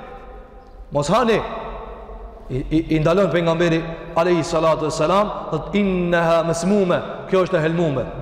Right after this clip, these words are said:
Kjo është e helmume. Por se një shok i pejgamberit sallallahu alaihi wasallam, Bishr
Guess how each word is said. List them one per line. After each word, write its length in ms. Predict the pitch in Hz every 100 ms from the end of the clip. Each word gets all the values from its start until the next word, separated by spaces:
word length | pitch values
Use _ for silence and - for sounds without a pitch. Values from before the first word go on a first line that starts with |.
| - - -
Kjo 140 | - 185 202
është 180 | 196 - - - - - -
e 60 | 156
helmume. 500 | 151 160 165 135 117 - - - - -
Por 180 | 190
se 200 | - 208 220 - - - - - - -
një 200 | 151 165
shok 240 | 147 208
i 60 | 185
pejgamberit 580 | 175 175 165 175 180 151
sallallahu 240 | 165 151
alaihi 100 | 190
wasallam, 200 | 208 220 - - - - 143
Bishr 320 | 202 - 160